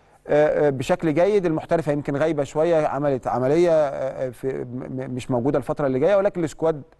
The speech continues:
يقدر يستوعب الغيابات دي. نفس القصة بالنسبة للسيدات. مع الموسم وانت شغال هتلاقي إصابات. ولكن المهم هو استعدادك. ما انت ممكن يبقى في صدمة، لعيب مهم غاب عنك.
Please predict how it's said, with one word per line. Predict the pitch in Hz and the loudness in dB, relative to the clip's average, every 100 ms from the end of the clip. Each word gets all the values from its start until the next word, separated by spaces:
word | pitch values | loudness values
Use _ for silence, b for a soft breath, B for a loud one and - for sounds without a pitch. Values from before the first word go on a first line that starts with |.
| _ - | _ -4
يقدر | 160 165 143 | -2 0 0
يستوعب | 135 - 156 147 131 | -2 0 0 0 -2
الغيابات | 135 127 127 127 | -2 0 2 0
دي. | 101 98 | -4 -2
نفس | 214 - 143 | -2 -2 -6
القصة | - 185 - | -2 -2 -2
بالنسبة | 139 147 143 | -2 -2 -2
للسيدات. | 127 120 101 85 B B B B - | -4 -4 -8 -8 B B B B -6
مع | 139 160 | -2 0
الموسم | 170 240 214 180 | 0 -2 -2 -2
وانت | 175 | -2
شغال | 165 156 254 | -2 0 0
هتلاقي | 208 190 170 | 0 0 -2
إصابات. | 143 120 - _ b b b b - | -4 -6 -10 _ b b b b -4
ولكن | 127 160 165 | 0 0 0
المهم | 160 160 190 226 151 - 170 | 0 0 0 0 -6 -10 -2
هو | 220 | -2
استعدادك. | 190 196 170 214 170 117 _ _ _ - | 0 0 2 2 0 -4 _ _ _ -12
ما | 127 | -10
انت | 123 139 180 | -6 -6 -4
ممكن | 156 165 | -4 0
يبقى | 151 | 0
في | 139 190 | 0 0
صدمة، | 196 165 127 | 0 -2 -4
لعيب | 131 160 | -2 0
مهم | 160 180 165 | 0 0 0
غاب | 165 | 0
عنك. | 156 127 | 0 -4